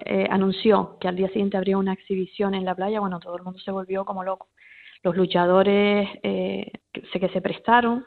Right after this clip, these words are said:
habría que agradecerles estar, des-, estar dispuestos a trasladarse tan lejos y hacer esa exhibición en, en la playa, y impresionante, la verdad es que fue una manera de, de ver que,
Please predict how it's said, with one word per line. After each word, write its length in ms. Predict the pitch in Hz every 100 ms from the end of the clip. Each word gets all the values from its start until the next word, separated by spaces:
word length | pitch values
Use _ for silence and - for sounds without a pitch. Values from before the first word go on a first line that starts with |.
| _
habría 240 | 190 196 190
que 80 |
agradecerles 640 | 190 185 185 180 180 220 214
estar, 180 | 196 196
des-, 320 | 196 - 202
estar 380 | 185 - 196 190
dispuestos 540 | 185 - 269 302 220
a 40 | 208
trasladarse 500 | 190 190 190 190 196
tan 200 | 190 196
lejos 340 | 196 190 196 _ - - - _
y 60 | 196
hacer 240 | 175 196
esa 160 | 196 196
exhibición 640 | - 196 190 190 202 196
en, 580 | 196 185 180 180 175 180 _ _ _ _ _ _
en 180 | 190 190
la 160 | 180 170
playa, 460 | 202 233 262 - - -
y 1040 | 214 202 196 196 190 185 180 180 180 - -
impresionante, 680 | 196 202 190 208 202 185 180
la 80 |
verdad 240 | 175 175 190
es 60 |
que 200 | - 196
fue 260 | 196 208 202
una 240 | 196 214
manera 440 | 208 196 202 202 196
de, 320 | 196 190 196 _ _ _ _ _ _ _
de 140 | 202 190
ver 220 | 202 202
que, 880 | 214 196 190 185 180 180 175 180